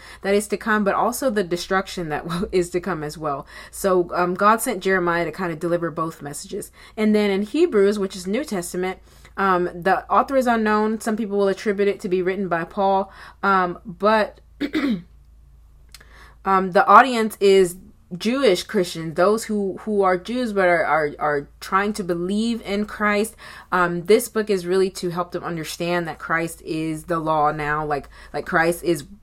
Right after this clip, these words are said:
you know, what we're under now, that h-, what his blood did for us and how we come out from under the law.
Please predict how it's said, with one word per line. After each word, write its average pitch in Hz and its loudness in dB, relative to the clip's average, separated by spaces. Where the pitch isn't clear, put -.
you 175 0
know, 165 2
what 165 2
we're 160 2
under 185 0
now, 165 0
that 156 -4
h-, 160 -12
what 170 -2
his 175 -2
blood 170 2
did 165 -4
for 160 -4
us 165 -2
and 143 -6
how 175 4
we 180 4
come 185 -2
out 165 4
from 170 -4
under 214 2
the 180 0
law. 160 2